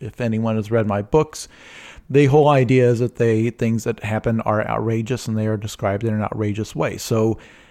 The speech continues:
the column you mentioned, I had cited a poll.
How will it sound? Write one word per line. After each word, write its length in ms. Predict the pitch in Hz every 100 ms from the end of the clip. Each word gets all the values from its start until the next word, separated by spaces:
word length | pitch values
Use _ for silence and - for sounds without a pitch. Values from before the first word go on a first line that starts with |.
| -
the 80 | 156
column 360 | - 185 156
you 120 | 135
mentioned, 340 | 127 123 117 117
I 140 | 127
had 320 | 131 123 151
cited 420 | - 160 160 147 147
a 100 | 143
poll. 540 | - 127 127 123 113